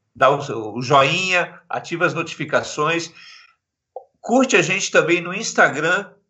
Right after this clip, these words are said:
né? Arroba Surf em Debate, no Facebook. A gente tá, inclusive, em negociações aí pra gente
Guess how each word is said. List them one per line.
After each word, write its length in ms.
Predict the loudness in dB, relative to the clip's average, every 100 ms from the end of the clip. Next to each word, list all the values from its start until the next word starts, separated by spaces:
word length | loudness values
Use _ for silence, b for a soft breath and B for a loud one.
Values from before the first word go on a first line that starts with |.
| _
né? 140 | -10 0
Arroba 420 | 0 2 -2 -2
Surf 280 | -2 -4 -4
em 60 |
Debate, 640 | -6 2 6 6 6 0 -14 -12
no 140 | -12
Facebook. 1000 | -8 0 0 0 -6 -6 -2 -2 -4 -2
A 80 | -2
gente 220 | -2 -4 -4
tá, 80 |
inclusive, 600 | -4 -6 -6 -4 -2 -4 B B B B B B _ _ _ _ _ _
em 160 | -6 2
negociações 840 | 2 4 4 4 2 2 2 2
aí 80 | 2
pra 120 | 2
gente 400 | 0 -2 -6 -10